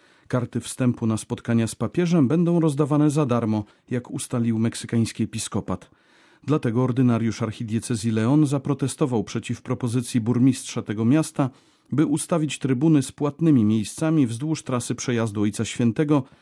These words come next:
celem zwrotu wydatków władz na jego wizytę.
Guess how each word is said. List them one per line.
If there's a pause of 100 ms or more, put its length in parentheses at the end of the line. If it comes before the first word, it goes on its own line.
(220)
celem
zwrotu
wydatków
władz
na
jego
wizytę.